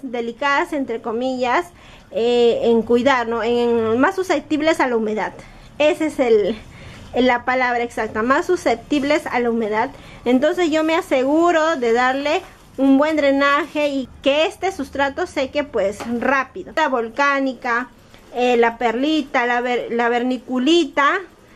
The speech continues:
también aporta nutrientes, amigos. Aunque ustedes no lo crean, aporta nutrientes. Lo que también hay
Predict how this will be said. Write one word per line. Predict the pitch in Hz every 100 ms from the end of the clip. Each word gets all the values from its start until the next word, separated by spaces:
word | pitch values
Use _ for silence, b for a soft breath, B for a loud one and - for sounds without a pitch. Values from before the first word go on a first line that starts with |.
| B -
también | 254 247 262 302 339 359
aporta | 302 277 285 285 302
nutrientes, | 277 220 247 269 269 240 240
amigos. | 226 240 240 214 269 -
Aunque | 247 254 269
ustedes | 269 - 339 359
no | 339 330
lo | 330 339
crean, | 330 320 339 349 B B B
aporta | 226 240 240 302 311 277 320 330 - - -
nutrientes. | 220 214 220 277 277 254 226 202 214 - B B
Lo | 254 285 285
que | 294 330 339 330
también | 320 320 370 381 370 -
hay | 294 339 349